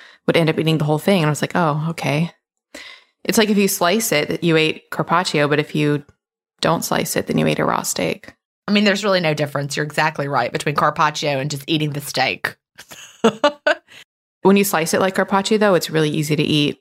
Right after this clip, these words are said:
Speaker 1: compared to when you don't.
Speaker 2: Now, I will say this. Okay, interesting point. I do like cold meat.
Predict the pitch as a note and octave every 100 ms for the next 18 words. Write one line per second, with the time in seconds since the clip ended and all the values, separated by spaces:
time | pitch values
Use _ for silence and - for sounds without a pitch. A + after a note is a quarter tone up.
0 | - - D#3 D3+ C#3 - D3 C#3+ C#3+ C#3
1 | C#3 C#3 C#3+ _ _ _ - C#4 D#4+ G#4+
2 | E5+ - A3 D#3 - - - - _ _
3 | _ - - G3+ F3+ - A3+ C4+ B3+ A3+
4 | G#3+ G#3 - - - A#2 - _ - A#4+
5 | A#4+ A#3+ C4 B3+ G3+ F#3+ - - - -
6 | - F3 E3+ E3+ - _ _ _ - -
7 | - -